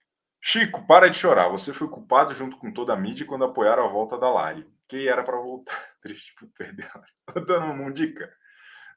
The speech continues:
<laughs> Vai pro diabo que te carregue, Dona Mundica. Ah, se ferrar, pô. <laughs> As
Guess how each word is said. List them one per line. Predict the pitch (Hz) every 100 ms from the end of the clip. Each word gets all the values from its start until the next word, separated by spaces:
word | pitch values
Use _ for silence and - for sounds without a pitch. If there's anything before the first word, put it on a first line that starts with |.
| _
<laughs> | - - - 165 - 170 - 190 - 180 - - - - -
Vai | 254
pro | - 190
diabo | 147 156 -
que | -
te | - -
carregue, | 98 82 101 104 90
Dona | - 85
Mundica. | - - 135 - - - -
Ah, | 254 202
se | - 190
ferrar, | - 82 - 104 - -
pô. | 87 - -
<laughs> |
As | - - - - - - - - - - - - _ _ _ - - -